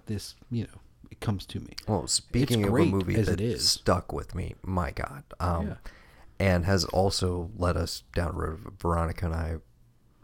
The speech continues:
Speaker 2: basically in tandem with Blank Check, which is covering her right now. We're going through all the Jane Campion movies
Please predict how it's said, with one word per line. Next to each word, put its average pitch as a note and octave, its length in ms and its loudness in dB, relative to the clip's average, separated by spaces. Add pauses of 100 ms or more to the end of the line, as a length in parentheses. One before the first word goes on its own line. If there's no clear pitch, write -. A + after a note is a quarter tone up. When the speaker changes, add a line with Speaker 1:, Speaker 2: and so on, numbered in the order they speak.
(200)
Speaker 2:
basically F2 800 2 (160)
in F#2+ 140 0
tandem G2 340 2
with F2 180 -2
Blank F2 220 2
Check, - 260 0
which - 160 -6
is - 80 -6
covering - 340 -4
her F2 80 -4
right E2+ 200 -4
now. E2 100 -2
We're E2 80 -4
going F2+ 200 2
through D#2+ 180 -2
all - 120 -2
the - 100 -12
Jane - 260 -4
Campion - 500 -6
movies - 360 -10